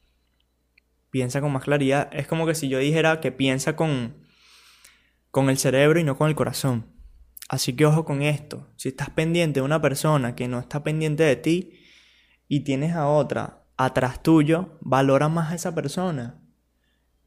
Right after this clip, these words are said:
Y no te va-, no, no te bajes al nivel de esa persona o no permitas que no te valoren. O sea, no permitas que no te valoren y valora al que te valora.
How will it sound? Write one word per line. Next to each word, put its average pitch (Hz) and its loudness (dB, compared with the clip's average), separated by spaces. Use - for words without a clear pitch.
Y 156 0
no 160 2
te 185 6
va-, 170 4
no, 160 4
no 143 2
te 170 6
bajes 180 4
al 147 2
nivel 143 2
de 156 -2
esa 185 -6
persona 165 0
o 143 0
no 151 2
permitas 170 2
que 170 -2
no 147 2
te 170 2
valoren. 147 4
O - -20
sea, 151 2
no 143 0
permitas 165 0
que - -2
no 151 -2
te 175 4
valoren 165 4
y 147 0
valora 165 4
al 147 0
que 143 0
te 143 0
valora. 139 2